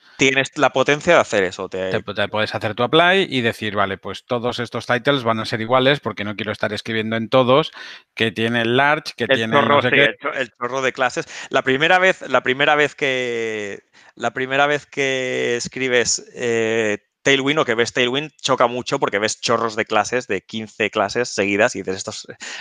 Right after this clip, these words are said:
Speaker 1: <laughs> esto es lo más horroroso que he visto nunca", <laughs> pero bueno.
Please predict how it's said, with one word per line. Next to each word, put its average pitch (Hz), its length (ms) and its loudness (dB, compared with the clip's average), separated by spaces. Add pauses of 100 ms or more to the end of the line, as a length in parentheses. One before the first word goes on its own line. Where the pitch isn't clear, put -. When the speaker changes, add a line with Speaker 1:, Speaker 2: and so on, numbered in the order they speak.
Speaker 1:
<laughs> - 340 -4 (100)
esto - 220 4
es 151 100 -2
lo 147 120 4
más 135 120 0
horroroso 139 300 2
que 127 80 -2
he - 20 2
visto 123 220 -2
nunca", 127 300 -2
<laughs> - 600 0
pero 107 200 4
bueno. 101 260 2